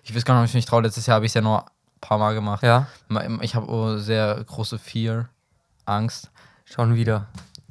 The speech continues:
Speaker 2: Noch mehr Angst.
Speaker 1: <laughs> Äh, irgendwie, irgendwie an den Dingern hängen zu bleiben. Ich habe da ganz viele
Speaker 2: Welche Dinger?
Speaker 1: Horrorszenarien. Bretter.
Speaker 2: Aber nie beim Vorwärtssalto, beim Rückwärtssalto oder beim Auerbach, da habe ich auch Schiss. Weil da kannst du halt wirklich mal ganz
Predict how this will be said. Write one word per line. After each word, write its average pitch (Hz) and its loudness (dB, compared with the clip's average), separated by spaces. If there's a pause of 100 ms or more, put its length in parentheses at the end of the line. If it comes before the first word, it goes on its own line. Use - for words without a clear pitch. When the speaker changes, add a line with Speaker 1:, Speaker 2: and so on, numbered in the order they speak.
(100)
Speaker 2:
Noch 117 0
mehr 110 2
Angst. 107 -6
Speaker 1:
<laughs> 120 -8 (380)
Äh, 117 0
irgendwie, 117 -2 (100)
irgendwie 117 0
an 110 4
den 107 4
Dingern 113 4
hängen 113 4
zu - -10
bleiben. 110 0
Ich 104 -4
habe 98 -4
da 107 0
ganz 104 0
viele 117 4
Speaker 2:
Welche 107 4
Dinger? 110 6
Speaker 1:
Horrorszenarien. 107 2 (280)
Bretter. 104 -4 (560)
Speaker 2:
Aber 113 4
nie 120 6
beim 113 4
Vorwärtssalto, 110 -2
beim 110 -4
Rückwärtssalto 117 2
oder 110 2
beim 107 2
Auerbach, 110 2
da 110 2
habe 110 -2
ich 107 -8
auch - -8
Schiss. - -12 (540)
Weil 110 -2
da 110 2
kannst 110 0
du 117 2
halt 110 2
wirklich 110 -6
mal 110 0
ganz 113 0